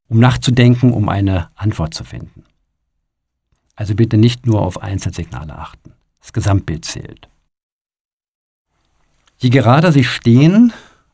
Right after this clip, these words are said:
oder sitzen, desto selbstbewusster wirken Sie. Alter, Körperlänge,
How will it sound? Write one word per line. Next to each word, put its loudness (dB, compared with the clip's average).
oder 0
sitzen, 0
desto -2
selbstbewusster -2
wirken 0
Sie. -12
Alter, 0
Körperlänge, 2